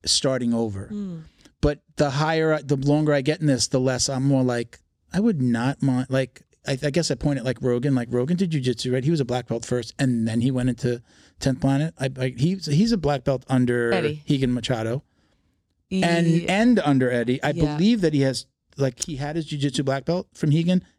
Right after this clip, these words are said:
Speaker 1: and then he went to Eddie. I th-,
Speaker 2: I
Speaker 1: I
Speaker 2: don't
Speaker 1: thought that's what
Speaker 2: know.
Speaker 1: it wa-, I thought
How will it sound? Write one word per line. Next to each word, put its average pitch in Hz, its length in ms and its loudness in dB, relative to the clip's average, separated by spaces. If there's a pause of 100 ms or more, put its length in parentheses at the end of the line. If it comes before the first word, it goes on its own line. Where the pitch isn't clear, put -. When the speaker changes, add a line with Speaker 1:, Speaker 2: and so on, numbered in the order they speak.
(140)
Speaker 1:
and 147 200 2
then 147 120 2
he 170 100 2
went 190 160 0
to - 100 -2
Eddie. 226 200 0 (100)
I 156 140 0
th-, - 240 -20
Speaker 2:
I 151 100 -2
Speaker 1:
I 156 60 2
Speaker 2:
don't 151 120 -14
Speaker 1:
thought 156 260 2
that's 196 220 -2
what 202 120 2
Speaker 2:
know. 208 60 -2
Speaker 1:
it - 40 -12
wa-, 214 140 -4
I 170 80 0
thought 156 360 -2